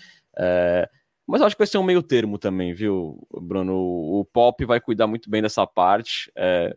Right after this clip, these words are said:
eu acho que o Spurs vai seguir sendo uma franquia mais fechada, mas, e o Embi vai se adaptar também a esse novo ambiente, saber quando ele pode falar mais, quando vai ficar mais quieto. É, como o Pesca falou,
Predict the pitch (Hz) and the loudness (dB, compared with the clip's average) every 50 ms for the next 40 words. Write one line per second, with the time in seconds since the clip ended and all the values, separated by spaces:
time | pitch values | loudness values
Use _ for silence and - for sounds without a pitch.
0 | - - - 92 - - 107 - - 117 107 110 117 107 - 110 95 95 104 101 | -10 -8 -8 -8 -6 -8 -8 -6 -4 -4 -2 -2 -2 -4 -4 -8 -6 -6 -6 -4
1 | - 95 98 98 98 98 - 101 95 90 - - 101 92 92 95 98 - - 107 | -4 -4 -2 -2 -2 -4 -4 -6 -8 -8 -4 -2 -2 0 0 0 -2 -2 -4 -4
2 | 98 - - - 90 90 92 101 107 113 - _ _ _ _ _ _ _ _ _ | -4 -4 0 2 2 4 4 2 0 -2 -4 _ _ _ _ _ _ _ _ _
3 | _ - - 95 101 98 95 92 98 95 98 101 104 110 - - 131 147 139 127 | _ -14 -10 -6 -2 -2 0 0 2 0 0 -2 -2 -6 -6 -2 0 2 4 4
4 | 120 120 117 127 123 123 127 123 127 123 110 98 - - 117 113 120 - - - | 2 2 2 0 2 4 4 6 6 6 4 2 0 -2 0 0 0 0 -2 -12
5 | - - 117 113 - - 107 101 101 107 104 101 104 - - 113 104 104 101 117 | 0 2 2 2 2 0 -4 -2 0 0 2 0 0 0 -2 0 0 0 2 0
6 | 107 104 95 98 98 90 95 104 113 113 - - 107 101 95 90 90 _ 123 127 | -2 -2 0 -2 0 0 2 2 0 -2 -2 -2 -2 0 0 0 -2 _ -12 -20
7 | - - - - 110 101 92 92 110 110 113 110 95 - _ 120 110 98 _ _ | -20 -12 0 2 2 2 2 2 2 4 4 4 2 0 _ -18 -20 -20 _ _
8 | - - 117 123 123 117 110 113 113 - 110 113 113 110 98 101 95 87 82 - | -4 0 0 2 2 2 0 -2 0 2 2 2 2 2 0 -6 -6 -6 -6 -8
9 | _ _ _ _ _ _ _ - - 107 101 107 101 98 101 117 127 127 117 113 | _ _ _ _ _ _ _ -2 0 2 4 4 2 4 4 4 4 4 2 0
10 | 110 107 - - - - - 110 107 107 104 98 104 104 104 104 95 - _ _ | -2 -4 -8 -10 -10 -6 -4 -2 -2 -2 -2 0 0 0 0 0 -4 -8 _ _
11 | _ _ _ - - - - 104 104 104 95 - - - 113 104 113 120 117 - | _ _ _ -20 -8 -2 -2 0 0 0 -4 -4 -4 -2 2 2 4 2 2 0
12 | - 120 110 - - 92 95 92 95 - - 104 110 113 110 92 - 101 104 - | -4 -4 -4 0 0 2 2 2 0 0 -2 -4 -2 -2 -2 0 0 -2 -2 -2
13 | - 117 - - 101 87 90 95 110 120 110 | -4 -12 -4 -4 -2 -2 0 0 2 0 0